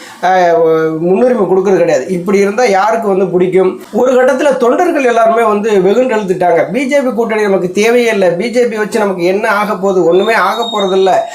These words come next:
அவங்க எல்லாமே வந்து எடப்பாடி பழனிசாமிக்கு தான் எல்லாத்தையுமே வந்து பண்றாங்களே தவிர நமக்காக என்ன பண்றாங்க? அப்படிப்பட்ட கூட்டணியே நமக்கு தேவையில்லை, நீங்க ஒதுங்கி வந்துருங்க" அப்படின்னு சொல்லி அங்கே அதிமுக இருக்க தொண்டர்கள் கூட வந்து,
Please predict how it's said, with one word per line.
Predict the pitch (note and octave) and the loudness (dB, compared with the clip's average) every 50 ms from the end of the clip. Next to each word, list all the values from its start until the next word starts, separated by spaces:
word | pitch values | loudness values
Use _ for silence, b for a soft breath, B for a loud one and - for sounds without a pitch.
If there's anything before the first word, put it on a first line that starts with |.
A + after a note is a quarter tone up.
| B B B B | B B B B
அவங்க | - E3 F#3+ F#3+ F#3+ F3 | -2 0 2 2 2 2
எல்லாமே | D#3+ F#3 G3 G#3 G#3+ A3 A3+ A#3 | 2 0 0 0 0 0 0 0
வந்து | A#3 A3 G3+ G3+ A#3+ | 0 0 0 -2 -2
எடப்பாடி | A#3 G3+ F#3+ G3+ G3+ G#3+ A#3+ A3+ A3 G#3+ | -2 0 0 0 0 0 -2 -2 -2 -2
பழனிசாமிக்கு | A3+ G3+ G3+ F#3+ G3 G3+ G3 F#3+ F3+ F3+ | -2 -2 -2 -2 -2 0 0 0 0 -2
தான் | G#3+ G#3+ G3+ | -2 -2 0
எல்லாத்தையுமே | F3+ F3+ F#3+ G3+ G3+ G3+ F#3+ G3+ G#3+ G#3+ | 0 0 0 0 0 -2 -2 -4 -4 -2
வந்து | G#3 G3 F#3+ G3 G3 F#3 - B B B B B | -2 0 0 0 0 -2 -2 B B B B B
பண்றாங்களே | F#3+ F#3+ F#3+ F#3 - G#3 G3 F#3+ F3+ | -4 -2 0 0 2 2 2 2 2
தவிர | F3 F3+ F#3+ G#3 A3 | 2 2 2 2 0
நமக்காக | F#3+ F3 F#3+ G3+ F#3+ G#3+ - G3+ | 0 0 0 -2 -2 -2 -2 0
என்ன | G3+ F#3 F#3 G3+ G3 | 0 0 0 0 0
பண்றாங்க? | F#3+ F#3 E3+ F3 F3+ F3 F3 F3+ F3+ | 0 0 0 0 0 2 2 2 0
அப்படிப்பட்ட | E3 - F3+ F#3 F3+ F3+ F#3+ F#3+ - F#3+ G3 F#3+ G3 A3 | 0 -2 -2 -4 -4 -2 -2 -2 -2 -2 -2 -2 -2 -2
கூட்டணியே | - G3 G3+ G#3 G3+ G#3 G3 G3 G3+ | -4 -4 -4 -6 -4 -2 -2 0 0
நமக்கு | G3 F3+ F3+ F3 E3+ E3+ | 0 0 0 0 -2 -2
தேவையில்லை, | F3+ F#3+ G#3 G#3 G3+ F#3+ F#3 F3+ F3 E3+ F3 E3+ | 0 -2 0 0 0 2 2 2 2 2 2 2
நீங்க | E3+ F3 E3 E3 | 2 2 2 2
ஒதுங்கி | E3 F#3+ G#3 A#3+ A#3 G#3 | 2 2 0 0 -2 0
வந்துருங்க" | F3+ F3+ F#3 F#3+ F#3+ G3 G3 F#3+ | 0 0 0 -2 -2 -2 0 0
அப்படின்னு | F3+ E3+ - - | 0 0 0 -2
சொல்லி | F3+ F3+ E3 F3+ A3 C4 A#3 F3+ - - B B B B B B | -2 -2 -4 -4 -2 -2 -2 -2 -2 -4 B B B B B B
அங்கே | E3+ F3 F#3 F#3+ G3 | -4 -2 0 2 2
அதிமுக | F3+ E3+ E3+ F3+ A3+ A3+ B3 B3 A#3+ A#3+ A3 A3 | 2 2 2 0 0 -2 -2 -2 -2 0 0 0
இருக்க | A3+ F#3 F3+ F#3+ | 0 0 -2 -2
தொண்டர்கள் | F#3+ - F3+ F#3 F#3 G3+ G3 G3+ G3 | 0 0 0 0 0 0 0 -2 -2
கூட | F#3+ G3+ G#3 | 0 0 2
வந்து, | G3+ F#3 F#3 F#3 F3+ F#3 G#3 G3+ F#3+ E3 E3 - | 2 2 4 2 2 2 2 2 2 2 0 -2